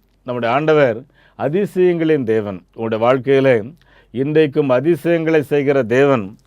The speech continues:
நம்மோடு கூட இருந்து கொண்டிருக்கிறார். இந்த ஆண்டவரை நாம் இந்தியாவுக்கு சொல்ல வேண்டும்.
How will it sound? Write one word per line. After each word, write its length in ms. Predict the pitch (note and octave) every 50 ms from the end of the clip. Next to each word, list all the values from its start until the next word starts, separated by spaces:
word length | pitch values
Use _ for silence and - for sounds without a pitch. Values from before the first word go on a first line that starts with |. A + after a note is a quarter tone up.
| _ _ - _ _
நம்மோடு 520 | - A2 A#2 C3 C#3+ D3 D#3 D#3 D3+ D3 B2+
கூட 340 | C#3+ C#3 C#3 C3 A2+ G2+ G2 - _
இருந்து 300 | - A#2 B2 B2+ B2 B2
கொண்டிருக்கிறார். 640 | A2+ A#2 A2+ A2+ A#2 G#2 G2 A#2 A2+ A2+ A2+ F#2 - _ _
இந்த 260 | - A#2 A#2+ B2 B2
ஆண்டவரை 720 | A#2+ C3 D3 D#3+ D#3+ D#3+ D3+ D#3 D3+ C#3 A#2 G#2+ B2 C3+ _ _ _ _ - - _
நாம் 240 | - B2 B2+ B2 A#2+
இந்தியாவுக்கு 520 | C3 C3 C#3+ D3 D#3+ D#3+ E3 D#3+ E3+ E3 A#2
சொல்ல 280 | - C3+ C3+ C#3 C#3+
வேண்டும். 460 | C#3 C#3 C#3 C3+ C3 C3 B2 G#2+ G2